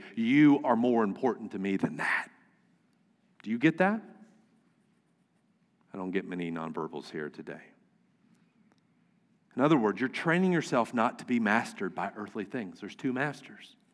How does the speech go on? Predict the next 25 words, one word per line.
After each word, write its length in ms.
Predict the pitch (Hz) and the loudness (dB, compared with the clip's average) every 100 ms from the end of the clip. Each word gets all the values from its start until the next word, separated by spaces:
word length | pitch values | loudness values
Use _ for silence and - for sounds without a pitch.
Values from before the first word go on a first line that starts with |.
| _ _ _ _ _ _ _ _ _ _ - | _ _ _ _ _ _ _ _ _ _ -4
And 140 | 117 | 0
fasting 560 | - 170 208 202 220 185 | 6 10 12 10 8 8
builds 460 | 156 190 214 220 175 | 12 12 12 10 4
the 80 | |
spiritual 500 | 175 - 208 208 - | 0 8 8 8 6
discipline 560 | 151 170 180 185 156 156 | 6 6 6 2 4 6
of 180 | 123 - | 6 4
prayer 520 | 185 185 202 214 214 - - | 4 8 10 10 8 4 2
and 100 | 123 | 6
denial 460 | 131 151 196 196 | 8 10 10 10
of 100 | 185 | 8
self 420 | 185 175 147 143 - - | 8 10 10 10 2 -6
so 100 | - | 6
that 160 | 180 180 | 8 10
when 160 | 185 185 | 8 8
the 80 | |
passions 580 | 180 - 214 247 294 254 | 6 10 10 12 10 8
of 140 | 247 214 | 8 6
the 100 | 196 | 2
flesh 440 | 196 196 156 - | 6 8 8 6
begin 400 | 180 139 196 196 | 0 8 8 10
to 100 | 175 | 8
rage 800 | 160 160 190 233 269 277 254 175 | 6 8 12 12 12 12 12 10
within 440 | 190 180 180 165 | 6 8 8 6
you 280 | 139 101 92 | 4 4 0